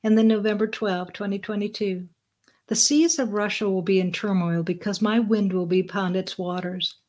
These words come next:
My spirit will breathe life into my church and into the many in this season and into this very month. Only watch, for freedom is coming into this land. Unexpectedly, yes,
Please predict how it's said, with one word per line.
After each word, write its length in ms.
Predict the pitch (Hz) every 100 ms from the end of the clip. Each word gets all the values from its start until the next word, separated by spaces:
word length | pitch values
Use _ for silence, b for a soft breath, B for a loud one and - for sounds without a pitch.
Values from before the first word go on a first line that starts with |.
| B B B B
My 140 | 226 240
spirit 400 | 233 269 254 233
will 140 | 208
breathe 480 | 170 226 226 214 196
life 360 | 202 202 190
into 200 | 190 175 -
my 140 | 170
church 420 | 170 185 165 165
and 100 | 185
into 220 | 190 196
the 80 | 202
many 600 | 202 214 220 226 196 185
in 160 | 185 170
this 240 | 190 -
season 400 | 214 190 180 170
and 120 | 175 180
into 360 | 185 185 214
this 180 | 180 175
very 480 | 160 147 180 185 185
month. 440 | 175 170 156 - _ _ B B B B
Only 380 | - 226 240 247
watch, 480 | 226 220 196 - -
for 100 | 220
freedom 400 | - 240 240 226
is 140 | 220
coming 380 | - 240 220 214
into 240 | 226 226 214
this 240 | 180 -
land. 440 | 190 180 180 185 - _ _ _ _
Unexpectedly, 1080 | 240 247 240 - 233 226 220 180 175 180 180 _
yes, 520 | 196 202 180 - -